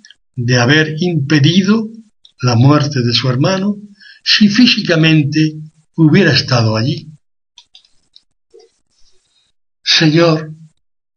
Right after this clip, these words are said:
si estuvieras aquí, no se hubiera muerto mi hermano. No obstante,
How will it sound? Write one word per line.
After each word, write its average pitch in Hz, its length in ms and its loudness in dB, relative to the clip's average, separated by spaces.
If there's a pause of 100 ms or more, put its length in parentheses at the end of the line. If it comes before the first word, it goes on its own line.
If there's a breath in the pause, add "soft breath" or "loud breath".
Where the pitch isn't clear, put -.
si - 260 0
estuvieras 190 800 2
aquí, 214 560 0 (640)
no 226 200 4
se 233 140 0
hubiera 190 240 2
muerto 151 440 2
mi 123 100 4
hermano. 110 640 -2 (1040)
No 147 200 4
obstante, 160 840 -2